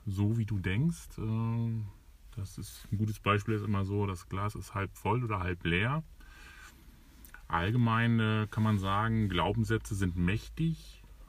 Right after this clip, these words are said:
sie sind ehrlich und sie bestimmen unser Denken. Was sind Glaubenssätze? Glaubenssätze beschreiben die Art, wie wir denken.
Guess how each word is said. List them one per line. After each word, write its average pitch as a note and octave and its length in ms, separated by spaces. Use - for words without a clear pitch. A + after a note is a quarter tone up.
sie G2+ 60
sind G2+ 280
ehrlich C3+ 580
und A2+ 300
sie A2 100
bestimmen G#2+ 400
unser G#2 220
Denken. F2 500
Was F#2+ 180
sind B2 220
Glaubenssätze? D#3 720
Glaubenssätze A#2+ 560
beschreiben A2 640
die G#2 140
Art, G2 320
wie F#2+ 100
wir G2 100
denken. F2 440